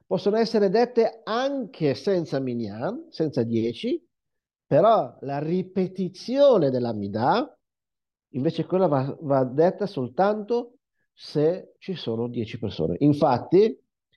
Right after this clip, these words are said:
la ripetizione rafforzata dai nostri numerosi amen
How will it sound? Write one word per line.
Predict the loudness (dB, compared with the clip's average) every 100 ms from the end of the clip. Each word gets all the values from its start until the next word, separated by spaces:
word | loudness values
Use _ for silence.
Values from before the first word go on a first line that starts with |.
| _ _
la | 2
ripetizione | 2 4 0 0 -2 2 2 4 0 -2 -6 -8 -16 _ _ _ _ _ _ _
rafforzata | -2 -2 0 -2 0 2 4 4 2
dai | 2 0
nostri | 0 -2 -4 -2 -2 -2 -4
numerosi | -4 -2 0 0 -2 -6 -6 -10
amen | -6 -4 -2 -2 -6